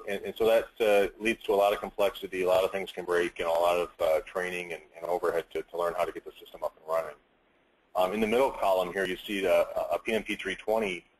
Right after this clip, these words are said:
architecture, and in this case, we've eliminated the A S N gateway. We've, uh, gone with, uh, just the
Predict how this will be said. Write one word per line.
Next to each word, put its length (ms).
architecture, 640
and 100
in 80
this 180
case, 500
we've 160
eliminated 520
the 220
A 40
S 80
N 140
gateway. 420
We've, 280
uh, 220
gone 220
with, 120
uh, 280
just 360
the 300